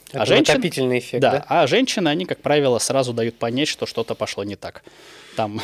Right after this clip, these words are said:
Speaker 2: <laughs> а, иногда ярко, иногда просто, типа, «Все нормально, все хорошо», типа,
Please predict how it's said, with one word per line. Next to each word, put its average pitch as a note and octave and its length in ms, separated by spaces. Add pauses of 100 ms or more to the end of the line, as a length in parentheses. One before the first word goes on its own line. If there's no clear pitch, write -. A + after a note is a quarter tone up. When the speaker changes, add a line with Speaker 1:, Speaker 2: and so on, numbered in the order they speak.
(280)
Speaker 2:
<laughs> - 300
а, A#2 260
иногда C#3+ 280
ярко, D3 440
иногда B2+ 320
просто, B2+ 320
типа, - 240
«Все D3+ 200
нормально, A#2 440
все - 160
хорошо», A2 400
типа, G2+ 480